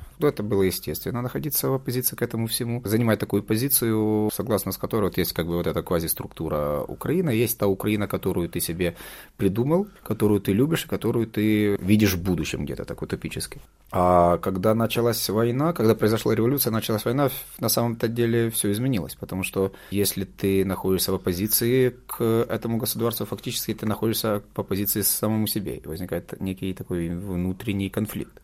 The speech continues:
Мне кажется, это тоже проблема, которую до сих пор не совсем понимают некоторые наши граждане, в частности, интеллектуалы. Они дальше относятся к этому государству как к чужому государству. Несмотря на то, что как бы сейчас оно не является чужим.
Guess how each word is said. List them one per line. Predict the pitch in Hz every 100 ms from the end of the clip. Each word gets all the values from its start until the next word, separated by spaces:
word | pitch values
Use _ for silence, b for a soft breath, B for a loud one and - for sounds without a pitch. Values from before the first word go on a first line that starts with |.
| -
Мне | 110
кажется, | 120 123 120
это | 120
тоже | 120 110 107
проблема, | - - 110 139 127
которую | 127 120 117 110
до | 110 110
сих | 110 -
пор | 110 113 110 110
не | 107 104
совсем | 107 101 - 113 107 110 107
понимают | - 98 101 110 113 104 - 110 104 -
некоторые | 92 104 98 - 98 101
наши | 98 101 95 - 98 98 101 -
граждане, | 87 87 92 101 110 113 120
в |
частности, | - 104 107 -
интеллектуалы. | 107 101 107 - 104 69 73
Они | 85 87 85
дальше | 110 113 110 - 95 95 B B B B
относятся | - 87 101 101 92 - 95
к | - 104
этому | 95 98 95
государству | 95 87 107 120 -
как | 90
к | -
чужому | 107 101 82
государству. | - - - - - - -
Несмотря | 113 98 - 104 107
на | 107
то, | 107
что | -
как | 95 92
бы | 95
сейчас | - 107 95 104
оно | 104
не | 110
является | 123 98 -
чужим. | - 82